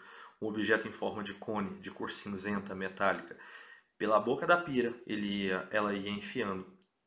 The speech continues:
um a um, os pró-, pobres livros, enquanto a casa era tomada por uma fumaça negra e atordoante.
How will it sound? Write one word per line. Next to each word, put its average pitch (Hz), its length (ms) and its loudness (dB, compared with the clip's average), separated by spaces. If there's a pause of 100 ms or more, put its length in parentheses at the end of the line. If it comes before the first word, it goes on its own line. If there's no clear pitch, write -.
um 127 340 -2 (240)
a 113 160 4
um, 113 300 -2 (100)
os - 160 -8
pró-, 98 460 0
pobres 107 480 0
livros, 110 640 -6 (420)
enquanto 113 520 -2
a 113 40 2
casa 95 400 2
era 95 80 0
tomada 90 600 -6 (460)
por 95 500 -4
uma 90 220 -6
fumaça 95 520 -6
negra 92 560 -8 (440)
e 101 100 -2
atordoante. 101 1040 -2